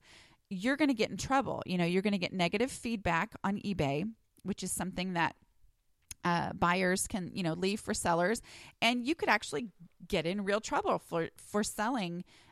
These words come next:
um, it as real when it's actually fake. So you have to do the research to find out what this item is, um, and how to know if it's, if it's real or if it's fake before you do that.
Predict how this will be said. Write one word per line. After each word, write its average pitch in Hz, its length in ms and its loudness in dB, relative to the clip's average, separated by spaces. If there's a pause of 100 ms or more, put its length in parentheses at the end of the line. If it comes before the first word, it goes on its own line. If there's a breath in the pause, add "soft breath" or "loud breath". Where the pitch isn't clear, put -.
(120 soft breath)
um, 147 400 0 (500)
it 180 180 0
as 180 200 -2
real 208 260 -2
when 180 120 -4
it's 165 140 -4
actually - 300 -6
fake. - 280 2
So - 120 -2
you 220 160 -2
have 285 400 4
to 269 100 -4
do 202 540 0
the 185 160 -2
research 175 520 -4
to 190 80 -4
find 185 340 0
out 165 240 4 (140)
what 202 360 4
this 262 200 2
item 202 300 0
is, 185 420 0 (440 loud breath)
um, 151 440 2 (500)
and 196 120 0
how 185 240 4
to - 160 -4
know 156 260 4
if - 180 -6
it's, - 400 -10
if 165 120 -10
it's - 100 -6
real 165 320 0
or 151 160 2
if 156 120 -6
it's - 140 -10
fake - 380 -6
before 147 240 -6
you 147 80 -4
do 156 140 -6
that. - 160 -2